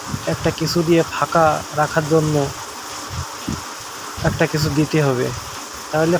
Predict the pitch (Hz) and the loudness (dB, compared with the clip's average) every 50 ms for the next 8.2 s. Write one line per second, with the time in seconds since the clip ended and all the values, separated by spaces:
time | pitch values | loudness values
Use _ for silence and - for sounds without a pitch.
0 | - - - - - 160 151 - 147 139 - - - 135 127 - 143 147 147 - | 0 -2 -4 0 0 2 2 2 -2 -2 -2 -4 -6 -4 0 0 0 0 0 2
1 | 151 160 156 175 180 185 - - - - - - - - - - - - - - | 2 2 4 2 2 0 -4 -10 -12 -12 -12 -12 -12 -12 -12 -12 -12 -12 -12 -12
2 | - - - - - - 160 165 147 151 160 165 180 180 170 160 156 - - 160 | -12 -12 -12 -10 -4 0 2 2 4 4 4 4 6 6 6 6 6 4 4 2
3 | 160 143 151 143 156 - - - 156 147 - - - 147 151 160 151 - - 156 | 4 6 6 4 4 2 -2 -4 -4 -4 -2 0 2 2 2 2 -2 -2 0 0
4 | 151 139 139 131 127 - - - - - - 131 135 156 147 151 147 135 147 151 | 2 2 2 2 0 -4 -6 -6 -4 -6 -4 0 0 2 2 2 2 2 2 2
5 | 143 139 139 135 135 135 139 135 - 123 - - - - - - - - - - | 2 2 2 0 0 0 0 0 -2 -2 -2 -2 -2 -2 -2 -4 -6 -8 -10 -12
6 | - - - - - - - - - - - - - - - - - - - - | -12 -10 -10 -10 -10 -10 -12 -12 -12 -12 -12 -12 -12 -12 -12 -12 -12 -14 -12 -10
7 | - - - - - - - - - - - - - - - - - - - - | -10 -10 -10 -10 -8 -6 -6 -6 -6 -8 -10 -8 -4 -2 -2 -2 -2 -4 -4 0
8 | 170 170 170 165 | 4 6 6 6